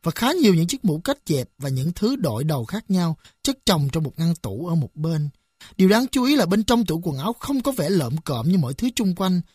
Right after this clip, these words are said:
Cái nào cũng bị phủ một lớp bụi dày. Hơn nữa, khi ông xê dịch nó ra khỏi tường để coi có cái gì sau lưng tủ, thì cái tủ hóa ra là còn tốt một cách lạ lùng.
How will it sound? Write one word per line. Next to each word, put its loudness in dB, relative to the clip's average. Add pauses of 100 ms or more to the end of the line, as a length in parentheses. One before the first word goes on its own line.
(220)
Cái 0
nào 4
cũng -4
bị 2
phủ -6
một -2
lớp -2
bụi -2
dày. -2 (320)
Hơn 4
nữa, 0
khi -2
ông 2
xê 2
dịch 0
nó -6
ra 0
khỏi -4
tường -2
để -6
coi 0
có -8
cái -4
gì 2
sau 0
lưng 0
tủ, -6 (500)
thì 6
cái 0
tủ -4
hóa -2
ra 0
là -2
còn -6 (100)
tốt 4
một -8
cách -8
lạ -4
lùng. 0